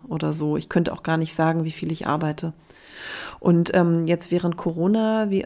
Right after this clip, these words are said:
organisieren wir uns da? Also da haben wir uns hier also mein Mann und ich sind beide im Homeoffice und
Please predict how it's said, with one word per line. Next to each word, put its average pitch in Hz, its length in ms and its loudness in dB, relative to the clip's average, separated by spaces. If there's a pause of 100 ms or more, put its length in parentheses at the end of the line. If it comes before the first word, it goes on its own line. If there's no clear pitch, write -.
(160)
organisieren 196 480 2
wir 202 100 0
uns - 240 -4
da? 196 540 0
Also 170 140 -4
da 180 140 -2
haben 175 320 0
wir 196 200 2
uns 208 220 -2
hier 202 520 2 (920)
also 175 260 2
mein 170 280 0
Mann 175 120 2
und 165 120 0
ich - 60 -8
sind 160 200 -4
beide 233 240 2
im 220 160 0
Homeoffice 233 640 0 (800)
und 185 400 2